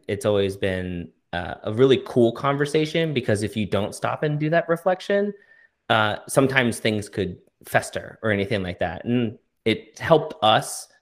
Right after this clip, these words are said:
make sure that we're on the same page. Like, she'll say something and it'll be like, "Oh, I did not realize that by not unloading the dryer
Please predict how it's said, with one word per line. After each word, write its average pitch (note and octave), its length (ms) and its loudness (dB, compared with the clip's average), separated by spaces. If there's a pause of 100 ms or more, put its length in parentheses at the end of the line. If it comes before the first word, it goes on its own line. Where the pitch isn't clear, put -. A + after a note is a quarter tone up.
make A2+ 160 0
sure A2+ 160 2
that G2+ 180 2
we're G2+ 160 2
on G2+ 160 0
the F2+ 60 -8
same F2 280 -8
page. F#2+ 380 -12
Like, E2+ 140 -10
she'll G#2 260 -2
say F#2+ 220 0
something F#2 600 -2 (440)
and F#2+ 300 -2
it'll F#2+ 260 -2
be F2+ 540 -4
like, F#2 340 -8 (280)
"Oh, B2+ 520 4 (480)
I F#2+ 120 4
did C3 200 0
not A#2+ 200 -2
realize A#2+ 720 0 (160)
that G#2 460 4 (200)
by F#2+ 520 2 (240)
not G#2 500 -2
unloading F#2+ 560 -2
the F2+ 280 -6
dryer E2+ 720 -4